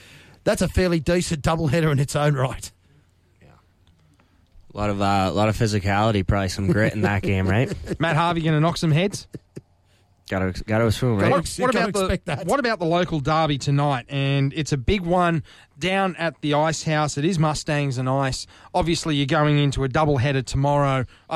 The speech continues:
Speaker 3: uh, I should say the local derby tomorrow up here. Do, do you think that the absence of too many of these local derbies, because the league is so spread out, as opposed to some other leagues,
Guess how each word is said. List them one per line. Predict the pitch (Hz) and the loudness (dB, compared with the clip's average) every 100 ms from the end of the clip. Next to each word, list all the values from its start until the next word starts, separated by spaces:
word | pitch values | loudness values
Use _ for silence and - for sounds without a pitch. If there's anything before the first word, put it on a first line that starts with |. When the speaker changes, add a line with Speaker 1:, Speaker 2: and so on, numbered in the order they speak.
| 156 | -4
Speaker 3:
uh, | 151 147 | -2 -2
I | 139 | -2
should | 143 165 139 | -2 -2 -2
say | 160 139 | 0 0
the | 131 | 0
local | 135 147 139 | 2 0 0
derby | 127 135 135 131 | -2 -2 -2 -2
tomorrow | 131 135 135 127 | -2 0 2 2
up | 123 - | 0 -2
here. | 147 135 - - - _ _ _ - | -2 -2 -4 -16 -20 _ _ _ -8
Do, | - 202 | -2 -2
do | 170 | 0
you | 214 | -2
think | 196 240 254 - | 0 -2 -2 -2
that | 190 - _ _ - | -2 -2 _ _ -8
the | 165 175 165 156 151 _ _ _ _ _ _ _ | 0 2 2 0 -2 _ _ _ _ _ _ _
absence | - 190 180 - 160 123 - | -2 0 0 -4 -6 -8 -4
of | 156 147 139 | 0 0 0
too | - 180 | 0 2
many | 160 160 156 | 2 2 2
of | 143 | 0
these | 123 143 131 | 0 0 0
local | 143 143 135 | 0 0 0
derbies, | 127 139 143 139 131 | -2 0 2 0 -2
because | 113 - 151 170 | -4 -2 0 0
the | - | 0
league | 139 135 | 0 0
is | 123 | -2
so | - 127 | -4 -4
spread | - 139 131 | -2 -2 0
out, | 135 135 - - | 0 -4 -10 -4
as | 196 180 | -2 0
opposed | 165 160 139 | 2 2 0
to | |
some | 139 156 131 | -4 -4 -2
other | 135 | -2
leagues, | 139 135 139 131 | 0 0 0 -2